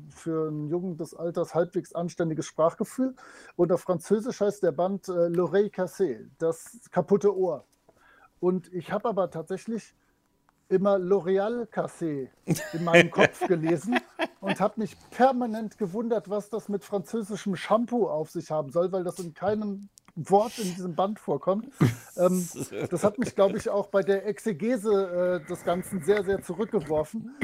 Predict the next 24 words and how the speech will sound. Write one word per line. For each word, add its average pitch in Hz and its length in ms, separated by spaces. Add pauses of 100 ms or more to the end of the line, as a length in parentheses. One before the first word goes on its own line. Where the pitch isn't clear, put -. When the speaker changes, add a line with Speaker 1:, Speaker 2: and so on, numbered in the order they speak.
(380)
Speaker 1:
Aber 175 240
irgendwann 214 380
hab 202 120
ich 214 100
dann 180 180
wirklich - 260
kapiert, 202 500
äh, 196 60
Alter, 226 640
das 170 180
heißt 208 220
Oreille, 208 360
das 160 180
heißt 185 220
Ohr, 208 320
das 160 200
heißt 226 240
ja 160 100
nicht 156 180
L'Oréal. 165 520 (420)
Äh, 180 380 (200)
nun 220 200
denn. 160 280
<laughs> 180 120